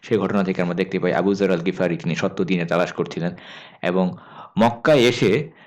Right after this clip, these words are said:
মক্কায় আসার পরে রাসূলুল্লাহ সাল্লাল্লাহু আলাইহি ওয়াসাল্লামের সঙ্গে সাক্ষাৎ করতেও তার এক মাস সময় লেগেছে।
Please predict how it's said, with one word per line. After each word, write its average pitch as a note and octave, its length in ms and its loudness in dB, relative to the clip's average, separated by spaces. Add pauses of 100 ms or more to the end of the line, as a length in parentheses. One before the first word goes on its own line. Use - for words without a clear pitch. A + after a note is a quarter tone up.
(240)
মক্কায় G#2+ 380 2
আসার C3+ 360 4
পরে C#3+ 320 4
রাসূলুল্লাহ A#2+ 100 4
সাল্লাল্লাহু C3 240 2
আলাইহি B2+ 160 2
ওয়াসাল্লামের B2 320 2
সঙ্গে G#2 300 0
সাক্ষাৎ B2 420 -2
করতেও - 340 -2
তার G2 160 2
এক E2 200 -2
মাস G2 140 -2
সময় D#2+ 260 -2
লেগেছে। D2 360 -4